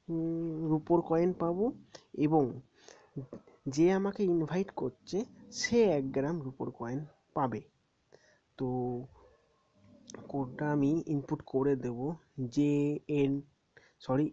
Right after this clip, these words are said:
এন জে আর, তারপরে হচ্ছে বিরানব্বই আটানব্বই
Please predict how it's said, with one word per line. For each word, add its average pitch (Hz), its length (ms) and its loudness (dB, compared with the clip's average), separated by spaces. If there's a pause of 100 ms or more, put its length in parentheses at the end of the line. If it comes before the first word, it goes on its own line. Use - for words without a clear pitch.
এন 165 480 2
জে 143 460 2 (260)
আর, 135 420 4 (760)
তারপরে 117 400 -10
হচ্ছে 117 680 -10 (400)
বিরানব্বই 127 1300 -4 (3000)
আটানব্বই 139 1120 0